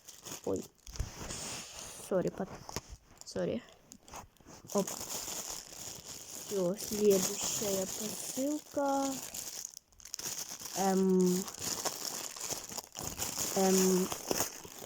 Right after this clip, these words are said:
О. Вот. Щас я вам покажу.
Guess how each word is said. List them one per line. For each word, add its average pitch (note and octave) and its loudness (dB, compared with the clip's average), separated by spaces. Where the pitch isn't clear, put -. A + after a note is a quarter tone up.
О. G3 8
Вот. E3+ 4
Щас - -6
я F#3 -2
вам - -4
покажу. - -2